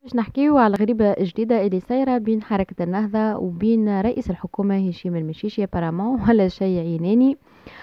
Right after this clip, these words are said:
حيث استقبل رئيس حركة النهضة راشد الغنوشي اليوم الثلاثاء ستاش مارس ألفين وواحد وعشرين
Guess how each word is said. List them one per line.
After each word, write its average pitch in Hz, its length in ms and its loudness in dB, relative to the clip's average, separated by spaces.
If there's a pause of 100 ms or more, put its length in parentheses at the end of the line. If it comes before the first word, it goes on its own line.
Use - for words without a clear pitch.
(140)
حيث 370 200 2
استقبل 233 580 4
رئيس 190 380 -2
حركة 180 640 0
النهضة 180 340 -2
راشد 170 300 -4
الغنوشي 160 560 -4
اليوم 254 480 4
الثلاثاء 190 500 0
ستاش 190 440 -6
مارس 190 440 -2
ألفين 240 440 -2
وواحد 190 240 -2
وعشرين 202 500 -2